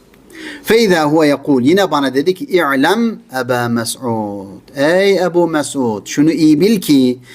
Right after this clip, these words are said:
innallâhe akderu aleyke minke ala hâzel gulâm."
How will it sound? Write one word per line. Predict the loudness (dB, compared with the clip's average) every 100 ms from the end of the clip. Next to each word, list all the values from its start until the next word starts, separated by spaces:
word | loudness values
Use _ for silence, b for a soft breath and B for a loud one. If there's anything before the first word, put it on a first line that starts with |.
| B B
innallâhe | 0 2 2 2 0 0 2 0 -2
akderu | -4 -6 -4 -2 -2 0
aleyke | 0 0 0 0 0 0
minke | 2 2 0 -2 -2
ala | -2 -2 -4 -4
hâzel | -4 -4 -6 -8
gulâm." | -6 -8 -6 -6 -8